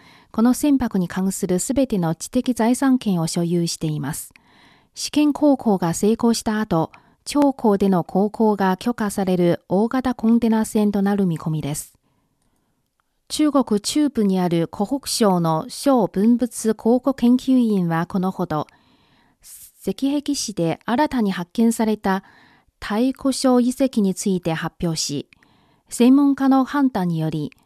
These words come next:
この遺跡が長江以南で発見された中で、面積が最も広く、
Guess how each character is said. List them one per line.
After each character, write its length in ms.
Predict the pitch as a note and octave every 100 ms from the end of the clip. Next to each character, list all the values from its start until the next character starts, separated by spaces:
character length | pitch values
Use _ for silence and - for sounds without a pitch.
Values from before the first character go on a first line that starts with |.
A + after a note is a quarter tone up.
| _ _
こ 100 | -
の 100 | A3+
遺 100 | B3
跡 340 | A#3+ A#3 - E3+
が 240 | E3+ E3 - _ _
長 260 | - A3+ C4+
江 320 | - C#4+ C#4+
以 40 |
南 300 | C#4+ C#4 G#3
で 100 | E3+
発 240 | E3+ E3+ -
見 180 | A3
さ 120 | A3 G#3+
れ 120 | G#3
た 120 | G#3
中 260 | G#3 G#3 F3
で、 240 | D#3+ D#3 _ _ _ _
面 220 | A#3+ C4+
積 280 | B3+ A#3+ G#3+
が 140 | F#3 E3
最 320 | E3+ - C4+
も 120 | B3
広 300 | - A3 F#3+
く、 200 | - D3+